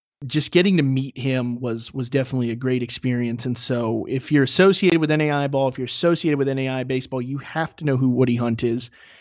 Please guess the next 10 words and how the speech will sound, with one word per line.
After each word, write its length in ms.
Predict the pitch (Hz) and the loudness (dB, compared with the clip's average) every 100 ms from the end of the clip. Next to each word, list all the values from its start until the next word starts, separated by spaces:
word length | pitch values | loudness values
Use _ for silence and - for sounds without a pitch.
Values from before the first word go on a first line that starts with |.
| _ _ | _ _
and 100 | 117 | -4
he's, 200 | 127 - - | -4 -4 -8
he's 200 | 131 120 | -6 -6
a 40 | |
great 320 | 123 135 127 | 0 0 2
man. 280 | 131 123 120 | 0 -2 -2
And 160 | 123 123 | -4 -2
so 160 | 131 | -2
we 200 | 120 127 | -2 -2
are 200 | 120 120 | -2 -8